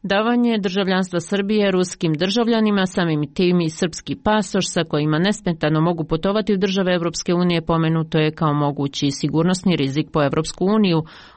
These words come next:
u posljednjem izvještaju o napretku Srbije kao države kandidata. To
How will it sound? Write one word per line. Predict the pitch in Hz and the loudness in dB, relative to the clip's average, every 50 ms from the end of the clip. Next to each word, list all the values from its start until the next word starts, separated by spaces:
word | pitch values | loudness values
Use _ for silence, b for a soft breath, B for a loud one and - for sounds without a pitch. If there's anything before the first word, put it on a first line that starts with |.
| B B | B B
u | 196 190 165 | -2 0 0
posljednjem | - 160 156 156 - 151 143 139 131 147 | 0 0 0 0 0 -2 -2 0 0 0
izvještaju | 160 160 165 165 160 156 - 160 151 147 143 | -2 0 0 0 -2 0 0 0 0 2 2
o | |
napretku | 143 143 143 151 - - 156 - - - 147 | 2 0 0 0 -2 -4 -6 -6 -6 -8 -10
Srbije | - - - 175 180 170 165 143 139 | -6 -2 -2 -2 0 0 0 0 0
kao | 139 - 160 139 135 131 | -2 0 0 0 0 0
države | 135 147 131 139 147 117 123 127 | 0 -2 -2 -2 0 0 0 -2
kandidata. | 127 - 143 139 147 147 - - - - - - - - - - | -2 -2 -2 0 0 0 -2 -4 -6 -10 -12 -14 -16 -16 -12 -8
To | - 220 | -6 -6